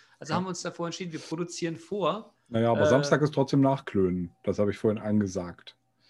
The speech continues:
Speaker 1: Aber das habe ich noch gar nicht gelesen.
Speaker 2: Tja, Samstag ist Nachklönen.
Speaker 1: Samstag ist Nachklönen.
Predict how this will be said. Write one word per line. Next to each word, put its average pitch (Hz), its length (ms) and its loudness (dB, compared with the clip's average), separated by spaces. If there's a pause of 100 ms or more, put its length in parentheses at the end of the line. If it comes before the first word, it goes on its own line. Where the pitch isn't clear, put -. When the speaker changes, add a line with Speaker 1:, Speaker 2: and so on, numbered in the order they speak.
(140)
Speaker 1:
Aber 127 100 -10
das 113 100 -14
habe 123 100 -6
ich 120 40 -6
noch 113 80 -8
gar 113 120 -8
nicht 113 180 -14
gelesen. 110 400 -6 (400)
Speaker 2:
Tja, 143 240 -2 (100)
Samstag 117 440 2
ist 110 80 2
Nachklönen. 90 680 -2
Speaker 1:
Samstag 123 360 -4
ist 110 160 -10
Nachklönen. 110 540 -10